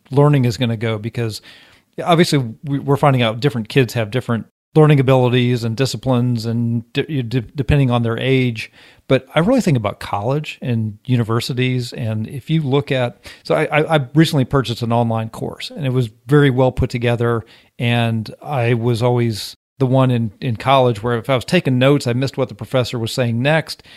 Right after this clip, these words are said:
And if I listened to what the professor was saying, I f-, failed to take notes, and, and I, I was always felt like I was missing something. And with the online course, you can hit pause, you can make your notes.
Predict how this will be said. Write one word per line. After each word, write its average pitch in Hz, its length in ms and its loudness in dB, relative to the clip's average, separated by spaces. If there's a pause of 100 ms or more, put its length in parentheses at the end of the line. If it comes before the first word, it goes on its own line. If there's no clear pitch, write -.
(160)
And 131 60 -2
if - 100 -2
I - 20 4
listened 139 300 2
to 127 60 0
what 123 120 0
the - 60 -14
professor 123 420 -2
was 113 100 -6
saying, 139 300 2
I 117 100 0
f-, - 140 -8 (460)
failed 139 300 2
to 113 60 -6
take 135 280 0
notes, 139 400 2
and, 113 280 -2
and - 160 -4
I, 123 100 2
I 123 160 -2
was 123 220 2
always 131 320 2
felt - 280 -8
like 131 160 -2
I 120 40 2
was 107 140 -2
missing 139 340 0
something. 107 440 -8 (440)
And 147 80 -2
with 139 120 2
the 139 80 4
online 127 300 2
course, 240 380 -6
you 127 80 -6
can 117 300 -4 (260)
hit 131 200 -6
pause, 113 480 0 (140)
you 123 100 -12
can 113 100 -8
make 113 160 -4
your 113 100 -6
notes. 113 460 -6